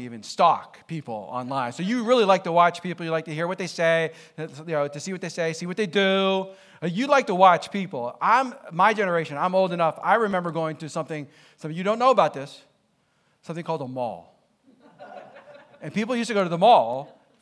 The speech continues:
basically for entertainment, to watch people, right? And it's like, and, and it was a lot of fun, even just to, as you walk around the mall, you see different people, and, uh, you know,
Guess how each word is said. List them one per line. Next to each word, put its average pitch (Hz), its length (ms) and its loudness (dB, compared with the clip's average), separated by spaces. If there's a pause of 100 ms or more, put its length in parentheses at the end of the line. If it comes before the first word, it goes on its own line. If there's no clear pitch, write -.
(320)
basically 247 400 -2
for 190 100 -2
entertainment, 170 480 -4
to 139 80 -14
watch 151 500 4 (300)
people, - 400 -16 (1080)
right? 139 280 -6 (360)
And 139 120 -10
it's 139 120 -12
like, 139 240 -6 (120)
and, 147 200 -10 (340)
and 170 220 -10 (240)
it 180 80 -10
was 170 120 -8
a 196 40 -6
lot 226 160 6
of 226 80 -4
fun, 196 340 2
even 196 240 -6
just 185 200 -10
to, 170 220 -4
as 156 140 -10
you 160 60 -6
walk 196 240 2
around 170 140 -2
the 156 60 -8
mall, 165 240 2
you 165 80 -8
see 185 200 -10
different 170 260 -10
people, 160 680 -4
and, 131 220 -12 (560)
uh, 123 280 -8 (400)
you 147 100 -16
know, 131 180 -12